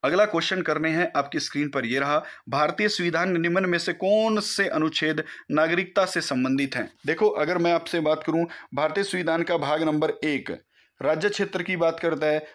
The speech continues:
भाग नंबर जो दो है भारतीय संविधान का, वो नागरिकता की बात करता है बेटा। याद रखेंगे, भाग नंबर दो जो नागरिकता की बात करता है कि भारत में कैसी नागरिकता है,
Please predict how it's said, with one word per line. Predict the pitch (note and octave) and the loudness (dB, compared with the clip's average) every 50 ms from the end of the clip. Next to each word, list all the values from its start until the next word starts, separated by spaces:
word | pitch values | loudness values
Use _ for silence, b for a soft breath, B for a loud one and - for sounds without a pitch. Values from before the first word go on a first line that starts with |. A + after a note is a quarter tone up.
| B B | B B
भाग | C3 C3+ C#3 D#3+ E3+ F#3 | -6 -2 0 0 0 0
नंबर | F3+ F3 F3 E3+ F3+ F3 | 0 0 0 0 0 0
जो | E3 C#3+ F3 E3 | 0 0 0 0
दो | C3+ B2+ D#3+ F#3 G3 | 0 0 0 0 0
है | D#3+ D#3 D3 E3 E3 - - C#3 | 0 0 0 -2 -2 -6 -8 -4
भारतीय | C#3 C#3 C#3 - F3+ E3+ | -2 -2 0 0 -4 -4
संविधान | - F3 D#3+ D3+ D3+ D3+ D3+ | -2 -2 -2 -2 -2 -2 -4
का, | C#3+ C#3 C#3 C#3 C#3+ B B B B B | -2 0 0 0 0 B B B B B
वो | C#3+ D3+ | -4 -2
नागरिकता | D3+ D3+ D#3 D#3+ F3 G3 G3+ - - G3+ F#3+ | 0 2 0 0 0 -2 -2 -2 0 -2 0
की | - G3 F3 | 0 0 0
बात | D3+ C#3+ C#3+ C#3 | 2 0 0 0
करता | - C#3+ C3 - C#3+ | -2 -4 -2 0 0
है | C#3+ | 0
बेटा। | C#3+ C3+ C#3 C3 B2 A#2 B B B B B _ - | 0 2 0 0 0 -2 B B B B B _ -2
याद | C#3 C#3+ D3+ F3+ F3+ | 0 2 4 4 4
रखेंगे, | F3+ F3+ F3 G3+ G3 G3 F#3 | 2 0 -2 -2 -2 0 0
भाग | D3 C#3 D3 D#3+ E3 | 0 0 0 0 0
नंबर | E3 E3 E3 D#3+ D#3 C#3 | 0 2 2 2 0 0
दो | C3 C#3+ F3+ G3 F3 | 0 2 2 2 4
जो | D3+ E3 D3+ | 2 2 2
नागरिकता | D3 C#3+ C#3+ D#3+ E3 - - E3+ | 2 0 0 -2 -4 -2 -2 -2
की | E3+ - F3+ D#3 | -2 -2 -2 0
बात | D3 D3 D3 - | 0 0 0 0
करता | D#3 C#3+ C#3 - D#3 | -4 -4 -2 -2 -4
है | D3+ | -2
कि | - D#3+ | -2 -2
भारत | C3 C3 C3 D3+ D#3 - | -2 0 0 0 0 0
में | D#3 D#3+ D#3+ | -2 -2 0
कैसी | D3+ D3 D3 - F#3+ | 0 -2 0 0 0
नागरिकता | F3+ E3+ D#3 D3+ D3 D3 C#3 - D3 C#3+ | 0 0 0 0 0 -4 -4 0 2 2
है, | C#3+ C#3+ | 2 2